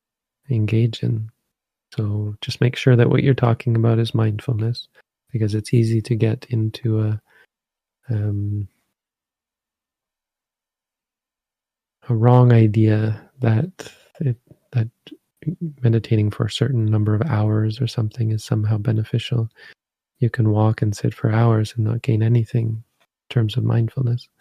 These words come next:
So make sure you're, you're look, talking about the moments. You should cultivate as many moments of mindfulness as you can. And yes, practically that generally involves doing as much formal meditation as possible.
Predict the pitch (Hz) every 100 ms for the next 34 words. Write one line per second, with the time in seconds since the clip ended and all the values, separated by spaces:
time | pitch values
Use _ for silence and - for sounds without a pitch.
0 | _ _ _ _ _ _ _ _ _ _
1 | _ _ _ 113 104 101 107 113 - 110
2 | 107 123 113 107 110 113 _ 117 113 110
3 | 104 117 110 107 110 113 123 143 - -
4 | _ _ _ _ _ _ _ - 113 -
5 | 127 107 - - 113 - 107 104 104 107
6 | 107 104 110 113 117 117 110 113 110 110
7 | 107 - 113 - - 135 131 120 117 -
8 | - - _ _ 180 127 - 127 127 -
9 | 107 110 110 - _ _ _ 120 110 110
10 | 107 107 107 117 117 104 - 113 104 104
11 | 110 - - - 110 107 107 107 110 117
12 | 110 - 110 - 120 113 123 113